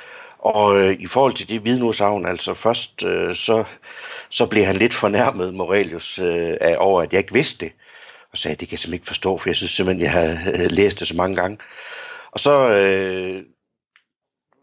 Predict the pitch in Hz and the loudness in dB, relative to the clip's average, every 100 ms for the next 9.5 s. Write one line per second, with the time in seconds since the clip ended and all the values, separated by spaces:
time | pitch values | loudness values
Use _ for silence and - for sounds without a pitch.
0 | _ _ _ _ - 117 120 113 120 127 | _ _ _ _ 0 2 2 0 -6 -2
1 | 120 110 - 123 127 110 95 131 131 113 | 0 0 0 -2 0 -4 2 4 4 2
2 | - 127 - 107 101 120 127 - 98 110 | -6 -10 -8 -6 -2 0 0 -2 -2 -2
3 | 123 113 110 104 98 101 117 104 113 110 | 2 0 0 -10 -2 0 2 0 -2 -4
4 | 110 113 104 98 113 90 85 - 90 - | -10 -10 -6 -2 -2 -2 -2 -4 -6 -8
5 | - 123 110 80 - 95 87 - - - | 0 4 4 0 0 0 0 -8 -14 -12
6 | - 90 98 - 95 120 127 104 104 101 | -4 0 0 2 2 2 2 0 0 0
7 | 98 92 101 104 - 87 98 101 - 82 | 0 -4 -2 -2 -2 -4 -4 -4 -6 -6
8 | 95 92 71 - - - - - - - | -2 -2 -4 -14 -20 -20 -20 -20 -8 0
9 | 98 92 90 87 | 4 4 4 2